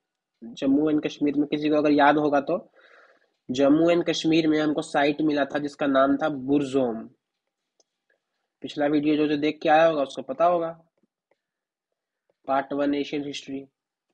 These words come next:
बुरजोम। बुरजोम, इसमें क्या था कि यहाँ पे ना डॉग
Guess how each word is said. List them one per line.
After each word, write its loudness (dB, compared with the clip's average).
बुरजोम। -4
बुरजोम, 0
इसमें 2
क्या 6
था -2
कि -2
यहाँ 2
पे -8
ना 2
डॉग 2